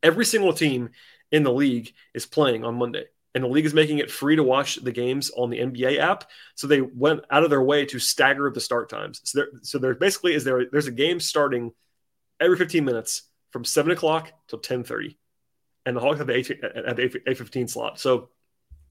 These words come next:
if you're wondering why that was the scheduled eight fifteen game, that is why. Um, but anyway, that's a rematch of the game last week. That was a fun one on the road trip. The Hawks lost that game. It was definitely a close fought, well-played game.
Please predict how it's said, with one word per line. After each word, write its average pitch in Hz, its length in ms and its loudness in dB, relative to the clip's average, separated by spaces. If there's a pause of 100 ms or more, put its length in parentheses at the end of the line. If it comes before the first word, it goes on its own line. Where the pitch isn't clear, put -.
(180)
if 131 120 -6
you're 135 60 0
wondering 170 160 8
why 160 40 10
that 160 140 8
was 151 100 0
the 143 300 0
scheduled 156 360 4
eight 151 120 2
fifteen 160 240 0
game, 180 260 4 (560)
that 123 160 -2
is 117 100 -6
why. - 200 -8 (420)
Um, 127 360 2 (300)
but 147 120 8
anyway, 123 400 4 (320)
that's 135 120 0
a 147 40 -2
rematch 156 460 4
of 131 200 0
the 127 80 -4
game 139 400 0
last 131 320 -2
week. 151 200 0
That 135 100 -4
was 110 80 -8
a 117 40 -8
fun 165 280 2
one 170 100 0
on 156 80 0
the 139 60 -2
road 143 200 2
trip. 165 280 4 (260)
The 135 60 -2
Hawks 151 160 0
lost 135 160 0
that 139 100 0
game. 135 140 -2
It - 20 0
was 123 120 -2
definitely 131 260 -2
a 117 60 0
close - 340 -2
fought, 123 320 0
well-played 123 420 0
game. 120 320 -2